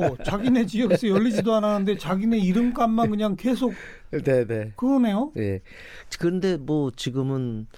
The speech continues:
Speaker 2: 맥스 야스거 농장도 그렇고 우드스탁 이름이 있는 그 마을 자체가 관광지 성격을
Speaker 1: 그렇게
Speaker 2: 가지고,
Speaker 1: 됐겠죠.
Speaker 2: 예, 관광지 성격을 가져서
Speaker 1: 어.
Speaker 2: 그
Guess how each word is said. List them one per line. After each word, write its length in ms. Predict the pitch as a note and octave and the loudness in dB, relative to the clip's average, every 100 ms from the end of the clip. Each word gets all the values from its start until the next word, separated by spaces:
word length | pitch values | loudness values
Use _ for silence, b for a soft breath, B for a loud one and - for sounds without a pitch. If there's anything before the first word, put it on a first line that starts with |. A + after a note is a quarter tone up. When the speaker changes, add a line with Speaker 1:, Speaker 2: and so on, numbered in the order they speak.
| - | -4
Speaker 2:
맥스 280 | A#2+ A#2+ C3 | -4 -2 -2
야스거 300 | G#2 G2+ A#2 | -2 -2 -4
농장도 460 | G#2 G#2 A2 A#2 G#2 | -4 -2 -2 -2 -4
그렇고 320 | G2+ F#2+ G#2 | -6 -4 -4
우드스탁 480 | G#2 G#2 - A2 G2 | -4 -6 -6 -6 -4
이름이 480 | G#2+ A2 G#2 G2 G2 - - C#3 | -4 -2 -2 -4 -6 -10 -8 -2
있는 320 | A#2+ G#2 G2+ | 0 0 -2
그 180 | - A2 | -6 -6
마을 320 | F#2+ D#2 F#2 | -4 -2 -4
자체가 520 | E2+ D2+ - D#2+ B2+ - b b b | -6 -10 -10 -6 -6 -8 b b b
관광지 920 | - G#2+ A#2+ B2 A#2+ G#2+ G2+ G2+ F2+ F#2 b b | -6 -2 -2 -2 -2 -4 -6 -8 -8 -10 b b
성격을 400 | - C3 F3+ D3+ | -8 -4 0 0
Speaker 1:
그렇게 80 | F#3 | 2
Speaker 2:
가지고, 200 | G#2+ G3 F#3+ | 0 0 -2
Speaker 1:
됐겠죠. 160 | F#3 | -2
Speaker 2:
예, 180 | - - C#3+ | 0 -2 -4
관광지 260 | F2 F2 | -4 -4
성격을 320 | G2+ D#2+ F#2 | -6 -6 -4
가져서 400 | E2 D2 A2+ B2+ G2 E3+ | -4 -6 -6 -6 -8 -8
Speaker 1:
어. 480 | C#3 B2 A#2+ A#2 A2+ | -6 -6 -10 -12 -10
Speaker 2:
그 380 | G#2+ G2+ G2 | -6 -4 -6